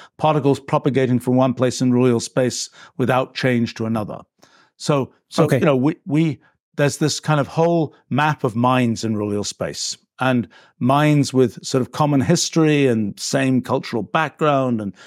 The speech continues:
Speaker 1: same education and so on. Those minds are fairly close together, and communication is fairly easy between them. The translation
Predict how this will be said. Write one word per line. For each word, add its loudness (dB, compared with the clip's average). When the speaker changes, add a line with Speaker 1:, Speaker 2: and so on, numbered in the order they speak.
Speaker 1:
same 0
education 0
and 0
so 0
on. 2
Those 2
minds 2
are 2
fairly 0
close -4
together, -2
and -8
communication -2
is -8
fairly -2
easy 2
between -6
them. -8
The -4
translation 0